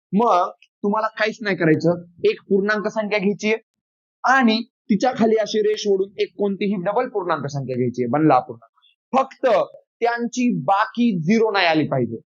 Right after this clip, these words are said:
काय सांगायलोय? त्यांची बाकी झिरो नाही आली पाहिजे. जसं की बघा, मी जर इथं लिहिलं फाईव्ह, अ, सॉरी, अ, फिफ्टी डिवायडेड बाय फाईव्ह, फिफ्टी डिवायडेड बाय फाईव्ह, हा अपूर्णांक असेल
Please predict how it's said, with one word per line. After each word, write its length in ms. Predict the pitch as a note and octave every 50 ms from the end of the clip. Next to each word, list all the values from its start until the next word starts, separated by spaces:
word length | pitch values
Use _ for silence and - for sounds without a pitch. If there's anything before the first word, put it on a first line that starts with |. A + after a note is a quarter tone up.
| _ _ _ _ _ _ _ _ _ _ _ -
काय 140 | E3 F3 F#3
सांगायलोय? 480 | - G3 F#3+ F#3+ G3 G3+ G#3 A#3+ C#4 D4 - _ _ _ _ -
त्यांची 340 | F#3+ F#3+ G3 G3+ G#3 - A#3 A3
बाकी 480 | F#3 - G#3 G#3 - A#3 B3+ C4 C4+ - _ -
झिरो 280 | D3+ D#3 A#3 B3+ B3 B3
नाही 160 | A#3+ A3 G#3
आली 100 | F#3+ F3+
पाहिजे. 260 | E3+ E3 D3+ D3 F#3+
जसं 120 | G#3+ - A#3
की 100 | F#3+ G3+
बघा, 280 | F3+ E3 D3 C3+ A2+ - _ _ _ -
मी 140 | F3 G#3 A3
जर 100 | A#3 A#3
इथं 220 | A#3+ A#3 A#3 A#3+
लिहिलं 220 | A3 A3 A3 A3 A3
फाईव्ह, 520 | G#3 - A3+ A3+ A3+ A3+ A3 G3 F#3+ G3+ - _ _ _ - - E3+
अ, 180 | F3 F3 F3
सॉरी, 380 | F3 G#3+ G#3+ G3+ F3+ - - - _ _ -
अ, 100 | E3+ F3
फिफ्टी 560 | F3 - A#3+ B3 - - B3 A3 A3+ B3 - _ _ - -
डिवायडेड 380 | D3+ G3 G#3 A3 A3 G3+ G#3 G3
बाय 160 | F#3 G3+ G3
फाईव्ह, 380 | - - E3+ D3 C3+ C3 A#2+ A2+ - _ _ _ _ _ _ _ _ _ _ _ _ _ _ _ _ -
फिफ्टी 300 | G#3 G#3+ - - B3 B3
डिवायडेड 380 | A#3 A#3 A3+ A3+ A3 A3 G#3+ G3
बाय 200 | A3 A#3+ - - - _ _ _ -
फाईव्ह, 360 | F3 D3+ C#3 C3+ B2 A#2+ - _ _ _ _ _ _ _ _ _ _ -
हा 220 | F3 G3 G#3 G#3+ A3 - -
अपूर्णांक 560 | D#3+ D#3 D#3+ F3 E3 D#3+ D#3 D3+ D#3 D#3 E3+
असेल 360 | - D#3 D3 D3 D#3+ C3+ A#2+